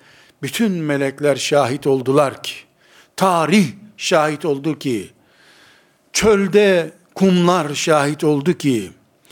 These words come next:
Uhud şahit oldu ki, Bedir çölü şahit oldu ki, birinci nesil olan ashab-ı kiram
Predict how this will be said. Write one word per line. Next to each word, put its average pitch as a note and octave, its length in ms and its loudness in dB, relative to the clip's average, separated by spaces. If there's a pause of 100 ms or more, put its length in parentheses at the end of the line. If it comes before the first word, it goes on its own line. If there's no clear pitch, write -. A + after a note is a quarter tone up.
(220)
Uhud B3+ 400 4 (720)
şahit F3+ 520 0
oldu F3+ 300 2
ki, A#2+ 400 -6 (520)
Bedir F#3+ 460 0
çölü F3+ 480 2
şahit E3+ 500 0
oldu D#3 280 -2
ki, D3 380 -4 (680)
birinci D3+ 500 -4
nesil C#3+ 320 -4
olan C3+ 440 -2 (400)
ashab-ı C3+ 640 -6
kiram B2+ 520 -6